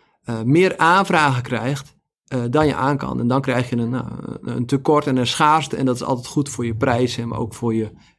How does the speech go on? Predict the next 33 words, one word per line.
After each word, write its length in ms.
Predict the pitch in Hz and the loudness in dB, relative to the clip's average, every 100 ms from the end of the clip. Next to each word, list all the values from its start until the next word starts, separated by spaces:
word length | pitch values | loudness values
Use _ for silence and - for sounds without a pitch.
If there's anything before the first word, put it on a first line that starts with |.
| _ | _
eh, 180 | - 117 | -10 -10
voor 180 | 117 135 | -2 0
je 60 | 135 | 2
cashflow 500 | 160 143 - 127 123 | 2 2 2 2 2
en 160 | 127 | 0
de 100 | 120 | -2
gaten 380 | 110 143 123 127 | 0 0 0 -2
opvullen. 560 | - - 117 - - - - _ _ _ _ _ _ - _ - - - - - - - - - | -8 -6 -6 -6 -8 -12 -20 _ _ _ _ _ _ -20 _ -16 -16 -20 -20 -20 -20 -20 -20 -2
Ehm, 380 | 170 180 180 170 - _ - _ _ _ _ _ | 2 4 4 2 -6 _ -20 _ _ _ _ _
en 500 | - 220 262 285 - | 0 2 4 2 0
wil 140 | 151 190 | 2 4
je 60 | |
dit 120 | 160 - | 2 -2
goed 300 | - 214 220 | 0 0 2
doen, 340 | 254 294 330 - - | 2 0 -4 -12 -8
eh, 240 | 143 127 - | -2 -2 -2
op 160 | 127 | 0
lange 260 | 127 127 120 | 2 2 0
termijn 440 | 120 127 135 160 | 0 2 2 2
doen, 300 | 170 180 190 - | 2 2 -2 -4
moet 240 | 120 120 | -4 0
je 60 | 131 | 0
niet 140 | 127 | 0
een 60 | 127 | 2
beetje 220 | 123 127 | 0 0
organisch 520 | 123 131 127 127 113 | -2 0 0 0 0
doen, 360 | 131 123 127 120 | 0 0 0 0
moet 180 | 127 123 | -2 -2
je 60 | |
niet 160 | 131 123 | -2 -2
een 100 | 117 | 0
beetje 280 | 131 135 - | 2 2 0
adverteren. 640 | 127 - 123 131 147 170 | -6 -6 -2 0 -2 -6